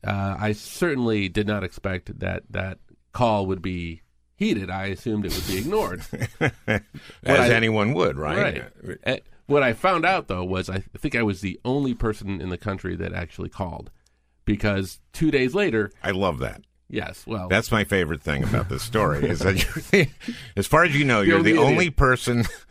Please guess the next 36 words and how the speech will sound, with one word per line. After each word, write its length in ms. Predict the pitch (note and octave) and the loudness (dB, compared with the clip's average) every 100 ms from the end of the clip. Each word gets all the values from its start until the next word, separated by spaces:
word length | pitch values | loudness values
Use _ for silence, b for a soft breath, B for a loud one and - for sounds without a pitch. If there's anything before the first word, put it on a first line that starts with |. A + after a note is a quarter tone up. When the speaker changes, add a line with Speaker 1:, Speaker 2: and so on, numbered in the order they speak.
| - | -8
Speaker 1:
Right. 300 | - A2 G2 - | -2 -2 -2 0
Speaker 2:
that 220 | G2+ G#2 | 0 2
called. 560 | - G#2 C2 C2+ G2 G2+ | 2 2 2 -2 -6 -6
Speaker 1:
Right. 260 | - F2+ D#2+ - | -2 -2 -4 -2
Speaker 2:
So 120 | A#2+ | 2
you 160 | B2 B2+ | 2 2
call 360 | - F#3 G3+ | 4 6 6
in, 340 | B2 G2 A2 B2 | 4 2 0 -2
and 240 | - G#2 | -2 0
they 120 | G#2 | 0
go, 520 | G2 G#2 G2 F#2 F2+ D2+ _ - - | 0 0 0 0 -2 -6 _ -20 -2
"Come 180 | B2+ | 2
here 120 | B2 A#2+ | 2 2
to 80 | |
Washington." 440 | B2+ G3 D#3 - - | 2 0 -2 -4 -4
Speaker 1:
Come 140 | A#2 | -2
Washington. 640 | D#3 C3 A#2+ B2 C3 B2 A#2+ b b _ _ - | -2 -2 -4 -6 -6 -6 -8 b b _ _ -4
Uh, 180 | G#2+ A2 | -2 0
I 60 | |
brought 220 | A2+ B2+ | 2 2
a 80 | A2+ | 2
single 280 | - C#3+ C#3+ | 0 0 2
piece 180 | D3 C#3+ | 0 0
of 80 | C#3+ | -2
paper 360 | A2 G#2 G#2 G#2 | 0 0 -2 -2
around 240 | G#2 G2+ | -2 -4
with 160 | G2 G#2+ | -4 -2
a, 120 | G#2 - | -4 -2
with 160 | G#2 | 0
a, 180 | G#2 - | 0 0
with 120 | G#2+ | -2
a 60 | A2 | -2
couple 300 | - A#2 F#3+ | 0 2 2
of 80 | D3 | 2
my 100 | C#3 | 2
colleagues. 520 | E3+ G#2+ G2+ G#2 - | 2 2 2 2 2